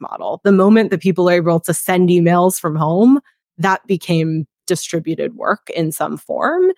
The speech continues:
And so it's really about targeting and fixing the things that are challenging for teams.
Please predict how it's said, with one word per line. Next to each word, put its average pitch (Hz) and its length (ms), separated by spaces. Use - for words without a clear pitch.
And 214 120
so 233 120
it's 220 140
really 233 640
about 170 460
targeting 165 640
and 151 120
fixing 160 520
the 156 120
things 156 440
that 165 100
are 151 180
challenging 202 760
for 247 160
teams. 294 760